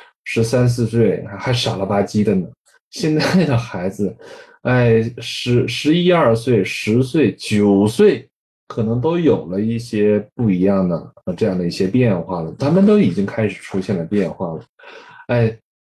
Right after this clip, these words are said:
所以啊，就能够去学习和了解，呃，以及去观察和识别，呃，关于孩子们的发展的变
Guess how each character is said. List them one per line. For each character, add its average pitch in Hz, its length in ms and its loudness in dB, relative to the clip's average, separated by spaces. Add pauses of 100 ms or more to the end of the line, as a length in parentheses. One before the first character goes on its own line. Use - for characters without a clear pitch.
(100)
所 160 180 0
以 160 160 4
啊， 110 340 0
就 123 220 2
能 117 180 4
够 160 160 4
去 127 540 2
学 120 320 2
习 123 400 2
和 107 320 2
了 104 340 4
解， 107 400 -2 (120)
呃， 95 120 -8
以 107 120 0
及 104 180 -2
去 131 220 0
观 139 400 2
察 98 320 -4
和 104 200 0
识 120 520 0
别， 95 360 0 (640)
呃， 101 360 0
关 120 240 2
于 120 80 4
孩 95 380 0
子 127 340 0
们 98 260 4
的 95 180 2
发 143 300 -2
展 110 180 0
的 85 160 -4
变 127 280 0